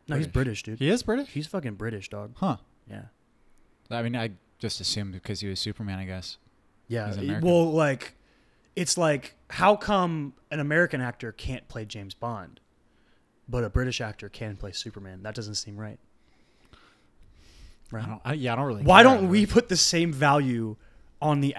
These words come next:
Speaker 1: our homegrown actors as Britain does? They love British, like, British people love British actors. You know what I'm saying?
Speaker 2: Yeah.
Speaker 1: They're like, they're, <clears throat> they're like, "We have the best actors." And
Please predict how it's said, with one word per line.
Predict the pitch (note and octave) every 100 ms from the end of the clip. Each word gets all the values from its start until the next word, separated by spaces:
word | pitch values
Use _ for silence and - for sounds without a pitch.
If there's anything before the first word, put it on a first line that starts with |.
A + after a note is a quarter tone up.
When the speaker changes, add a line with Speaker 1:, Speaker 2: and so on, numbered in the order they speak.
| -
Speaker 1:
our | C#3+ D3
homegrown | E3+ E3 D3+ D#3+ C#3+
actors | C3 C#3 B2+ A2+
as | A2+
Britain | - B2 A#2+
does? | G2+ G2+ B2 - - _ - - _ _
They | B2+ F3+
love | D#3+ D#3 F3 D#3+ A2
British, | C3+ A#2+ A#2 C3+
like, | D#3 D#3 A#2
British | F3+ F#3+ -
people | - F3+ A#3 B3 C#4 - - -
love | A#2+ D3 D3+ A#2+
British | C#3+ C3 -
actors. | A2+ A2 - - -
You | A#2
know |
what | A#2+
I'm |
saying? | A#2+ C3 D3 G3+ -
Speaker 2:
Yeah. | A#2 A2 C3 C3
Speaker 1:
They're | C#3
like, | C#3 B2 A#2
they're, | C#3+ - - -
<clears throat> | -
they're | C3+
like, | C3+ -
"We | B2+ D#3
have | C#3 B2 G#2+
the | A2
best | - A2+ A2 - -
actors." | G#2+ - G#2+ -
And | D3+ C#3